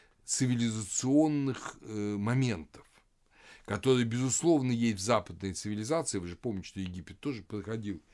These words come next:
через такие смутные времена. Э, но, возможно, он и шире присутствует. Смутное время — это всегда время не только упадка, но и, если угодно, такой эпической памяти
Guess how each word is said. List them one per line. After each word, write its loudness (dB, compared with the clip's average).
через -2
такие -4
смутные -4
времена. -6
Э, 0
но, 4
возможно, 4
он 2
и -10
шире 0
присутствует. -18
Смутное 2
время — -2
это -4
всегда 0
время 0
не 0
только -2
упадка, -4
но 6
и, 8
если 0
угодно, 2
такой 0
эпической -4
памяти -6